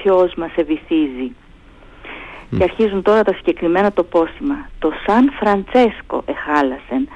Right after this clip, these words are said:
Speaker 1: το Άγιον Μοναστήρι, των πεινασμένων την τροφήν και τα πακουμπιστήρι». Το Σαν Φραντσέσκο, δηλαδή τον Άγιο Φραγκίσκο, τον μεγάλο ναό και το ομώνυμο μοναστήρι, που είναι, ήταν στη θέση του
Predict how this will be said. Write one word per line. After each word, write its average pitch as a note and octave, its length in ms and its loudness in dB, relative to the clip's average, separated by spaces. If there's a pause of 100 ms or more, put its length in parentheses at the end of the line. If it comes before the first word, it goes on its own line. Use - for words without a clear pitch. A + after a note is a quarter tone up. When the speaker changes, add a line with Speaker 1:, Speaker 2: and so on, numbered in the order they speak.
(480)
Speaker 1:
το D#3+ 140 2
Άγιον F#3+ 400 4
Μοναστήρι, D3+ 840 -2 (160)
των F#3+ 180 -2
πεινασμένων F3 800 0
την D#3+ 180 -4
τροφήν A3+ 440 0 (160)
και B3+ 100 0
τα G#3+ 120 0
πακουμπιστήρι». F3 1000 -2 (560)
Το G3 220 -4
Σαν A3+ 140 2
Φραντσέσκο, C4 560 0
δηλαδή G3 320 4
τον G3 240 0
Άγιο G#3 500 0
Φραγκίσκο, F#3 680 0 (800)
τον F#3+ 220 2 (120)
μεγάλο G3 720 2
ναό E3 440 2 (520)
και D#3+ 220 4 (420)
το F3+ 80 -4
ομώνυμο E3+ 520 0
μοναστήρι, A3+ 680 2 (500)
που A3+ 240 2
είναι, C#4 320 6
ήταν C4 260 2
στη - 80 -14
θέση C#4+ 280 0
του C4 100 -8